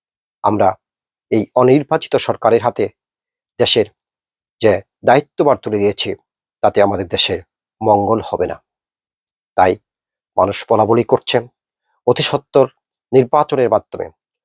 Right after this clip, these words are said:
নির্বাচিত জনপ্রতিনিধিদের হাতে ক্ষমতা হস্তান্তর না হলে বাংলাদেশের যে উন্নয়ন, বাংলাদেশের যে অগ্রগতি সেটা ত্বরান্বিত হবে না। একটি কথা সুস্পষ্ট, বাংলাদেশে যদি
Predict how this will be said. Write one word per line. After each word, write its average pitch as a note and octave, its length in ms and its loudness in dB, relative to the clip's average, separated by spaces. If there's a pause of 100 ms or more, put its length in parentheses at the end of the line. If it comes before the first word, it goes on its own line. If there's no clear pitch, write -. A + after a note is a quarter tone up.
(160)
নির্বাচিত B2+ 480 -2 (520)
জনপ্রতিনিধিদের A#2+ 1040 -2
হাতে G#2+ 160 -2 (440)
ক্ষমতা A2+ 320 0
হস্তান্তর C3+ 680 -2
না G#2+ 180 4
হলে G#2 240 0 (540)
বাংলাদেশের C3+ 560 -2
যে C3+ 180 -2
উন্নয়ন, C3 380 -2 (420)
বাংলাদেশের B2 520 -4
যে - 160 -6
অগ্রগতি A#2 540 -4 (260)
সেটা - 240 -2 (260)
ত্বরান্বিত A2+ 440 -2
হবে G2+ 220 -6
না। D#2 100 -6 (1040)
একটি E3 220 0
কথা G#3 180 0
সুস্পষ্ট, - 540 -4 (520)
বাংলাদেশে D#3 480 -2
যদি D3+ 160 -4